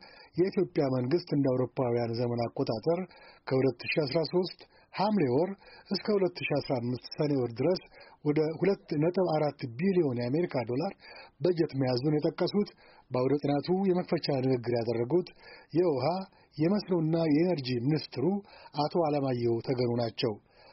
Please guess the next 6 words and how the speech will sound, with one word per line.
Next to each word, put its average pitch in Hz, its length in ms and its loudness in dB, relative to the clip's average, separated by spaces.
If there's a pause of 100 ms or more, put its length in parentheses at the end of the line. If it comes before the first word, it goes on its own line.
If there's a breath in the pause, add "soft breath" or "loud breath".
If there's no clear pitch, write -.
(140 loud breath)
አቶ 143 200 -2
አለማየሁ 131 520 0 (440 loud breath)
የዚህ 135 280 0
የተቀናጀ 175 520 0 (100)
ፕሮግራም 127 400 0
ባለቤቶችም 123 680 -2